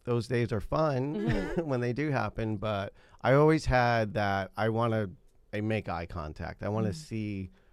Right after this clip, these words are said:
Speaker 1: that you're enjoying this, 'cause if
Speaker 2: Yeah.
Speaker 1: you're looking somewhere else or
Speaker 3: Yeah.
Speaker 1: whatever, then that's gonna be like, "You don't wanna do this," and I feel really uncomfortable.
Speaker 2: I, I would imagine that's part of the responsibility in kink and engaging in those kinds of interactions as well,
Speaker 1: Yeah.
Speaker 2: is to really be as attentive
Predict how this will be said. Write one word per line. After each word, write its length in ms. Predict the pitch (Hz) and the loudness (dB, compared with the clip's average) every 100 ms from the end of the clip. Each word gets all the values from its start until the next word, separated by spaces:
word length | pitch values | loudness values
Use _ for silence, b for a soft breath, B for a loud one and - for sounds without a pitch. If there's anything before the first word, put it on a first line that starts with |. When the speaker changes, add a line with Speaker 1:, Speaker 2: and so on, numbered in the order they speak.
| b - | b -8
Speaker 1:
that 180 | 98 | -8
you're 160 | 98 101 | -4 -4
enjoying 480 | 92 87 87 78 78 | -4 -4 -4 -6 -8
this, 180 | 73 - | -10 -10
'cause 180 | 101 90 | -8 -6
if 80 | 110 | -4
Speaker 2:
Yeah. 60 | |
Speaker 1:
you're 80 | 120 | -4
looking 320 | 127 123 120 | -6 -4 -4
somewhere 380 | 113 110 110 104 | -2 -2 -2 -2
else 340 | 101 98 95 - | -2 -2 -4 -4
or 100 | 104 | -2
Speaker 3:
Yeah. 140 | 107 | 0
Speaker 1:
whatever, 380 | - 196 185 160 B B B - | 2 0 -2 -4 B B B -4
then 200 | 123 123 | -2 0
that's 320 | 113 113 - | -2 -4 -6
gonna 220 | 117 104 | -6 -4
be 160 | 98 98 | -4 -4
like, 260 | 92 85 _ _ | -4 -6 _ _
"You 200 | 101 101 | -8 -2
don't 180 | 110 101 | -2 -2
wanna 220 | 98 87 | -4 -4
do 180 | 87 90 | -4 -4
this," 200 | 82 - | -6 -8
and 80 | 90 | -8
I 60 | |
feel 200 | 80 92 | -8 -6
really 300 | 82 82 80 | -6 -6 -8
uncomfortable. 480 | 76 76 73 - - - | -8 -10 -10 -10 -10 -6
Speaker 2:
I, 60 | |
I 40 | 180 | -6
would 80 | 208 | -4
imagine 320 | 214 196 196 | -6 -6 -8
that's 160 | 165 | -8
part 180 | 180 175 | -8 -8
of 60 | 156 | -6
the 80 | 147 | -8
responsibility 800 | - 165 147 127 147 147 147 139 | -8 -10 -10 -10 -8 -6 -8 -8
in 100 | 139 | -12
kink 320 | - 143 131 | -10 -12 -10
and 100 | 143 | -10
engaging 460 | 143 147 143 147 | -10 -10 -10 -10
in 60 | 143 | -8
those 180 | 139 139 | -10 -12
kinds 240 | 165 147 | -12 -12
of 80 | 139 | -10
interactions 520 | 135 143 139 - 147 | -10 -10 -10 -12 -12
as 120 | 147 | -6
well, 280 | 120 151 117 | -2 0 0
Speaker 1:
Yeah. 40 | 78 | -2
Speaker 2:
is 100 | 71 | -6
to 120 | 180 | -8
really 300 | 151 170 156 | -6 -6 -6
be 160 | 143 147 | -6 -8
as 120 | 147 | -10
attentive 600 | 139 160 143 147 139 - | -12 -10 -10 -8 -8 -10